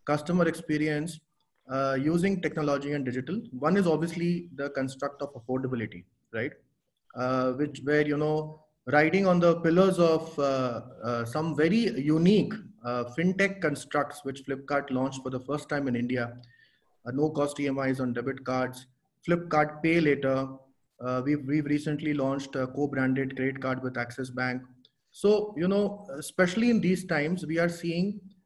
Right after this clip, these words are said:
a good thirty percent increase in spending,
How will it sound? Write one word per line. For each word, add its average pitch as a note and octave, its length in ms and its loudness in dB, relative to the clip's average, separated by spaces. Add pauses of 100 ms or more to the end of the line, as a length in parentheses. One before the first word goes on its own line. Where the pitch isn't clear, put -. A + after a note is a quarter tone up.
(180)
a E3 80 0
good A#3 300 2
thirty F#3 220 2
percent G#3+ 360 2
increase F#3 420 2
in F#3+ 100 4
spending, D3 760 0